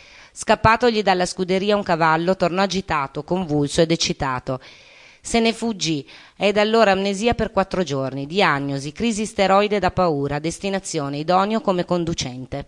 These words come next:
Soldato di fanteria, classe ottantotto. Cugina pazza, tifo e poi disturbi nervosi da adolescenti, denunciato per automutilazione di un dito. Facilmente depresso, impresa crisi di pianto.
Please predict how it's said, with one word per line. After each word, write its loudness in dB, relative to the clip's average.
Soldato 2
di -2
fanteria, -4
classe -2
ottantotto. -4
Cugina 0
pazza, -2
tifo 0
e -2
poi 0
disturbi -2
nervosi 0
da 0
adolescenti, -4
denunciato -2
per 0
automutilazione -2
di -8
un -4
dito. -8
Facilmente 0
depresso, 0
impresa -2
crisi -4
di -6
pianto. -8